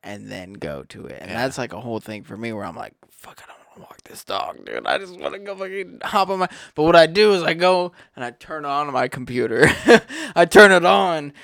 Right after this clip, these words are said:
Speaker 1: and then go walk the dog. So that way when I come back, everything's already loaded up. Like, Discord's
Speaker 2: Yeah.
Speaker 1: on automatic loaded up, you know, Steam's up or Origin's up, whatever.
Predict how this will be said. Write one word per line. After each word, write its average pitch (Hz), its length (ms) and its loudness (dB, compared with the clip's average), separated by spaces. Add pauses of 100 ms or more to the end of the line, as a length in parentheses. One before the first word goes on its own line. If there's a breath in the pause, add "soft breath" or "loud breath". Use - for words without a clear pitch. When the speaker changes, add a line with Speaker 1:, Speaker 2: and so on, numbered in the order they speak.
(120)
Speaker 1:
and 151 160 -2
then 185 160 4
go 165 140 0
walk 131 260 0
the 135 80 -10
dog. 127 320 2
So - 80 -4
that 139 200 6
way 123 100 -2
when 120 180 -8
I 110 160 -6
come 113 300 -10
back, 127 380 -2 (280 soft breath)
everything's 113 500 -4
already 104 220 -6
loaded 104 400 -8
up. 104 260 -6
Like, 95 220 -10
Discord's 110 500 -8
Speaker 2:
Yeah. 113 60 -2
Speaker 1:
on 113 100 -2
automatic 98 500 -2 (160)
loaded 104 440 -10
up, 101 320 -8
you 113 60 -16
know, 95 180 -12
Steam's 113 480 -12
up 107 400 -4
or 101 240 -12
Origin's 101 600 -10
up, 98 260 -12
whatever. 107 480 -8